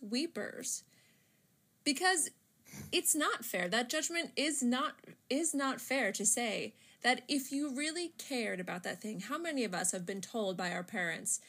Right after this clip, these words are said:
when we cry about losing our favorite toy, "Well, if it, if it really mattered to you, you wouldn't have lost it." We all know how unfair that is. We all know how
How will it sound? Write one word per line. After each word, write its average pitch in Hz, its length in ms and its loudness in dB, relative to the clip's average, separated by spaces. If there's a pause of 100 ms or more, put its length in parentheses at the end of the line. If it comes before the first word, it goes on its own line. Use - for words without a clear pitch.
(200)
when 220 200 2
we 220 220 2
cry 240 340 0
about 214 300 2
losing 214 340 0
our 180 100 -2
favorite 185 400 -4
toy, 180 380 -4 (340)
"Well, 277 380 4
if 240 220 0
it, - 160 -4
if 208 160 0
it 208 80 0
really 220 240 2
mattered 240 400 2
to - 120 0
you, 196 160 -2
you 190 160 -4
wouldn't 220 300 2
have 180 140 -4
lost 196 420 2
it." - 380 -6 (840)
We 320 140 0
all 311 160 2
know 233 140 2
how 233 160 2
unfair 185 500 2
that 165 200 0
is. 160 200 0
We 254 140 0
all 294 140 0
know 247 180 2
how 240 240 0